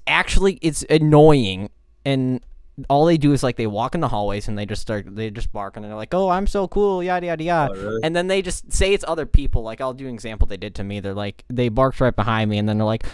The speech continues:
Speaker 1: "Connor, why are you barking?" And I just said, "Oh, it's not me." And there's like, "Yeah, it is, or we support you." It, it's just fucking
Speaker 2: Really?
Speaker 1: stupid. <laughs> It's
Speaker 2: Yeah,
Speaker 1: these
Speaker 2: that, that sounds really dumb.
Speaker 1: Yeah, 'cause,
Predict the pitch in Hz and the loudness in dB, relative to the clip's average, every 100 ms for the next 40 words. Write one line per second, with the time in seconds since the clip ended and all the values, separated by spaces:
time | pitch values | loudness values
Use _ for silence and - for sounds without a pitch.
0 | - - 208 233 240 175 190 240 269 196 | -2 6 6 6 2 4 2 2 -2 -4
1 | 123 139 185 214 156 127 113 101 101 101 | -2 -2 -2 -4 -2 -2 -2 -4 -4 -6
2 | 101 101 92 92 95 87 104 95 101 95 | -8 -8 -6 -6 -6 -6 -8 -6 -6 -6
3 | 90 95 95 98 123 135 139 120 120 120 | -6 -6 -8 -6 -2 0 0 0 0 2
4 | 123 113 156 175 113 - 165 185 139 117 | 2 0 0 4 8 8 8 4 -2 -4
5 | 107 98 90 90 - - - _ - 160 | -4 -4 -8 -10 -12 -16 -20 _ -10 -8
6 | 185 208 214 262 - 175 - 123 131 127 | -6 -8 -6 -2 -2 0 -2 0 -2 -4
7 | 117 - 127 123 - - - - - _ | -12 -14 4 8 8 6 -4 -18 -20 _
8 | - - - - - - - 127 107 104 | -20 -20 -20 -20 -20 -12 -4 -2 -2 -2
9 | 170 143 - - 127 123 - - 120 104 | 0 0 -2 -8 -8 -8 -12 -14 -10 -10
10 | 98 98 98 92 92 92 156 156 160 160 | -12 -14 -14 -14 -14 -4 2 2 4 4